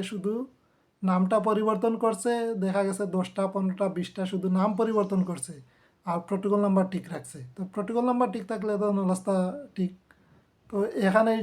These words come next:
ঝামেলাটা হয়েছে। তো যখন ওরা পরীক্ষা করছে বা ওদের কাছে গিয়ে পড়ছে, তখনই তো ধরা পড়ছে। তার আগ পর্যন্ত তো নলাস্তা ঠিক আছে, অনলাইনেই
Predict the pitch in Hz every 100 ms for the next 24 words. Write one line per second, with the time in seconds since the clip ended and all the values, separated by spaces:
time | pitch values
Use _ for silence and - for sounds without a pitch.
0 | 202 196 185 185 175 160 170 180 170 175
1 | 170 208 233 214 220 214 - 294 208 202
2 | 214 208 196 202 190 196 185 190 180 214
3 | 208 202 202 190 190 185 180 185 185 185
4 | 190 185 180 175 160 151 151 156 143 190
5 | 196 180 202 202 196 196 208 190 180 185
6 | 196 185 175 180 185 175 180 175